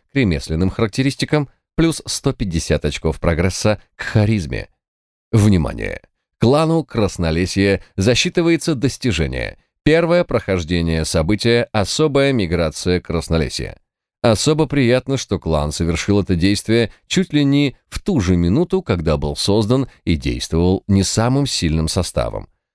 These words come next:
Это достижение заслуживает особой награды. Любой игрок, пока состоит в клане Краснолесье, получает плюс триста пятьдесят хитпоинтов и двести пятьдесят очков бодрости. Скорость восстановления магической энергии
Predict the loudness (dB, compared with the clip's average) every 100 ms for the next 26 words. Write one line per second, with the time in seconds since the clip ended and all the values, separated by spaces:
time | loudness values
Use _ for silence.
0 | _ 2 2 2 0 2 0 2 2 0
1 | -2 -2 -2 0 0 0 -4 -2 -2 0
2 | -2 -2 -4 -6 -10 _ _ _ _ _
3 | 4 4 4 2 2 2 2 0 _ _
4 | -2 0 -2 -2 -2 0 0 -2 -2 0
5 | 0 -4 -8 -6 -4 -2 0 2 2 0
6 | _ 0 2 2 2 2 0 -2 -2 -2
7 | -2 -2 0 0 -2 -2 -2 0 0 2
8 | 0 -2 -8 -4 -2 0 -2 -4 -6 -10
9 | _ 0 2 2 0 -2 0 2 0 -6
10 | -4 -2 0 2 0 0 -4 -2 -2 -2
11 | -2 -4 -2 -2 -6 -12 -14 -16 _ _
12 | _ _ _ -6 2 2 2 0 -6 -4
13 | 0 0 2 2 2 0 -2 -6 -4 -2
14 | 0 0 0 2 0 0